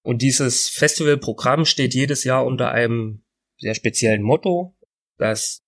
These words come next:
zweitausendneun war das allererste Motto, war Wagnis Demokratie. Und dann gibt es eben Jahr für Jahr ein neues Motto. Wir hatten beispielsweise letztes Jahr das Motto Ein Denkmal, na Denkmal, wo es vor allem um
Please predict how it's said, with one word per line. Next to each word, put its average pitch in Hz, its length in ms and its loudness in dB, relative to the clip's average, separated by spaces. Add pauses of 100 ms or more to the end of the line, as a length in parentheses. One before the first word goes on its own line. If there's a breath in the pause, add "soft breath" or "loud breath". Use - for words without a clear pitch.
(500)
zweitausendneun 127 960 -2 (180)
war 113 120 2
das 120 120 -10
allererste 120 480 2
Motto, 131 300 -2
war 113 180 -4
Wagnis 123 420 0
Demokratie. 131 760 2
Und 127 120 0
dann 127 160 2
gibt 123 160 -4
es 120 100 -8
eben 110 460 -6
Jahr 117 200 0
für 123 120 -2
Jahr 113 240 2
ein 113 140 2
neues 139 380 2
Motto. 135 360 -4
Wir 117 120 -12
hatten 117 180 -12
beispielsweise 110 540 -10
letztes 120 520 -2
Jahr 117 440 -2 (420 loud breath)
das 113 160 -2
Motto 120 240 2
Ein 110 240 2
Denkmal, 127 540 0
na 113 100 -4
Denkmal, 143 760 -2
wo 117 120 -2
es - 80 -6
vor - 140 -2
allem 113 140 -2
um 110 400 -4